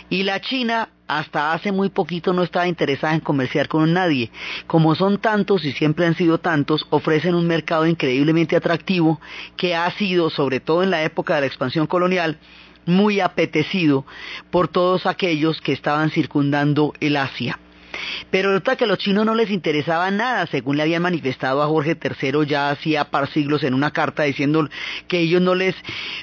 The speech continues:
no les para nada sorprendía que Inglaterra los quisiera conocer, pero que ellos no tenían nada que, que buscar de Inglaterra, y que si los conocieran no los entenderían.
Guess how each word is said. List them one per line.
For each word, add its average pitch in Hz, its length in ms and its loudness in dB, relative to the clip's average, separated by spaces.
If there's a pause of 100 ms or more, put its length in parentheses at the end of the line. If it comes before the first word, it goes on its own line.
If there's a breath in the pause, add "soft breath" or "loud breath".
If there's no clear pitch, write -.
no 180 240 4
les 214 220 0 (180)
para 165 240 0
nada 180 280 0
sorprendía 170 680 0
que 190 120 -2
Inglaterra 151 420 0
los 190 120 -2
quisiera 165 360 0
conocer, 254 420 0
pero 247 180 2
que 220 100 0
ellos 170 180 2
no 156 100 0
tenían 151 320 0
nada 139 220 0
que, 143 340 0 (640 loud breath)
que 160 560 0 (480 loud breath)
buscar 190 460 0
de 240 80 2
Inglaterra, 233 500 2
y 220 80 -2
que 156 420 0 (140)
si 190 100 0
los 165 160 2
conocieran 156 480 2
no 151 80 4
los 143 140 2
entenderían. 175 640 2